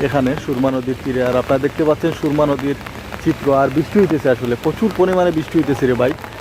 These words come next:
সারা দিন থেকে বৃষ্টি হইতেছে এবং আজকেও বৃষ্টি হবে এবং আগামীকালকেও বৃষ্টি হইবে, যেটা আবহাওয়া অধিদপ্তর জানিয়েছে। এবং আসলে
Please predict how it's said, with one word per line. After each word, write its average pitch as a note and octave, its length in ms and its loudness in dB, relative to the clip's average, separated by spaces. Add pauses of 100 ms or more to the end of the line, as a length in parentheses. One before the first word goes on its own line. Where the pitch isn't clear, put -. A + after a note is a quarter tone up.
(220)
সারা D3 240 4
দিন D3 260 -6
থেকে F3+ 160 0
বৃষ্টি D#3+ 260 -4
হইতেছে C#3+ 260 -4
এবং C3+ 280 -2
আজকেও E3 460 0
বৃষ্টি D#3+ 260 -2
হবে D3+ 120 0
এবং C#3+ 180 0 (100)
আগামীকালকেও F3+ 680 0
বৃষ্টি D3+ 280 -4
হইবে, C3+ 180 2
যেটা C3+ 340 2 (340)
আবহাওয়া D#3 600 2
অধিদপ্তর D#3 560 -2
জানিয়েছে। C3+ 440 0
এবং C3 220 2
আসলে D3+ 240 2